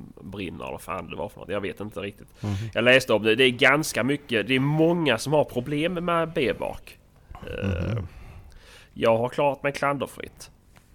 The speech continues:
Speaker 1: Eh, men de har ju gjort om nu, om när Tracker köpte upp dem, eh, så har, har det blivit samma app.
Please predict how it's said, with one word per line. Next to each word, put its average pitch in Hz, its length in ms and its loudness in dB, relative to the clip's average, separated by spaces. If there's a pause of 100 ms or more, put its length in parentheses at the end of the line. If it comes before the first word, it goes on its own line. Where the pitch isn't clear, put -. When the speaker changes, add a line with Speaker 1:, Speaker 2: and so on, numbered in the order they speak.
(1200)
Speaker 1:
Eh, 95 760 -2 (500)
men 110 140 -4
de 117 140 4
har 117 100 4
ju 117 120 4
gjort 120 260 0
om 101 240 2
nu, 101 260 4
om 98 140 -2
när 104 120 -4
Tracker - 440 -6
köpte - 380 -6
upp - 240 -8
dem, 98 220 -4 (680)
eh, 104 800 -6
så - 160 -4
har, 104 260 0
har 107 160 -4
det 107 60 2
blivit 98 200 -2
samma 98 260 -4
app. - 420 -10